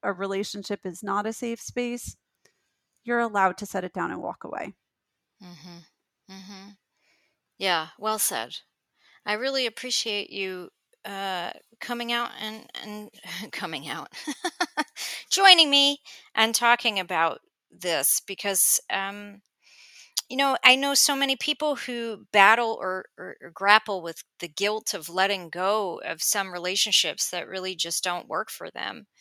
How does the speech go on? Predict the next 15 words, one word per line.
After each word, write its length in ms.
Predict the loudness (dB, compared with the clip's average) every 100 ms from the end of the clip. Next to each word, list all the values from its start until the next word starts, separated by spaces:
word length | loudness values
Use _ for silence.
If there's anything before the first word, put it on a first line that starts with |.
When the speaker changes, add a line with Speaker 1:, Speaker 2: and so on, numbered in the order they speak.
| -20 -20 -20
Speaker 1:
Mm. 280 | -20 -14 -4
Speaker 2:
Um, 440 | -2 -2 -6 -16 -12
and 160 | -6
I 160 | -2 -2
always 260 | -2 -4 -4
tell 220 | -4 -6
them, 360 | -10 -12 -14 -16
you 120 | -14
know, 280 | -14 -14 -14
"Guilt 200 | -10 -10
goes 240 | -10 -14 -12
away." 260 | -14 -14 -16
<laughs> 400 | -16 -16 -16 -10
Speaker 1:
Yeah. 260 | -8 -6 -6 -8 -12 -14 -18 -10 -2 -2
We, 180 | 0